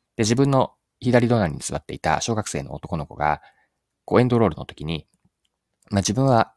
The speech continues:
映画を、で初めて泣いたっていうのを、その横の友達と話をしていて、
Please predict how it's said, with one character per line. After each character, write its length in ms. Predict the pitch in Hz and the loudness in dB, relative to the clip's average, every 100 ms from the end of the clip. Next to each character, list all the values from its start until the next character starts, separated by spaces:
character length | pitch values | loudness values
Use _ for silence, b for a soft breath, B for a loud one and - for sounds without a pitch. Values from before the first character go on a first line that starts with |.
| - | 0
映 160 | 131 | 0
画 140 | 143 135 | 4 2
を、 120 | - | 2
で 120 | 117 | -2
初 240 | 107 110 156 | -2 0 2
め 100 | 180 | 0
て 100 | 80 | -2
泣 160 | 71 | -8
い 20 | 78 | -6
た 140 | 78 | -6
っ 100 | - - | -8 -10
て 80 | 73 | -8
い 80 | |
う 100 | 73 | -8
の 160 | 82 76 | -6 -2
を、 200 | 82 - B B | -2 -2 B B
そ 140 | - | -6
の 140 | 95 90 | -4 0
横 260 | 98 131 | 0 0
の 80 | 123 | -2
友 180 | 117 107 | -2 -2
達 180 | 95 - | -2 -2
と 80 | |
話 380 | 85 98 104 - | -4 -4 -4 -2
を 60 | 73 | -4
し 80 | - | -6
て 100 | 65 | -10
い 60 | |
て、 260 | - - | -10 -14